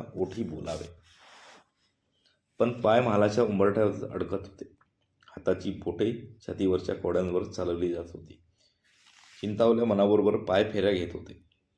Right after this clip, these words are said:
आऊसाहेबांची खाशी स्वारी येतेय, संगती बाळधनी हाईत.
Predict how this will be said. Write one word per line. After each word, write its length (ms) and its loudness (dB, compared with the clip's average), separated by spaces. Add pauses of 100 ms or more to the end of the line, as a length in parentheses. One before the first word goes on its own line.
(460)
आऊसाहेबांची 640 0
खाशी 260 -12
स्वारी 360 0
येतेय, 460 0 (1700)
संगती 440 -2
बाळधनी 500 4
हाईत. 280 2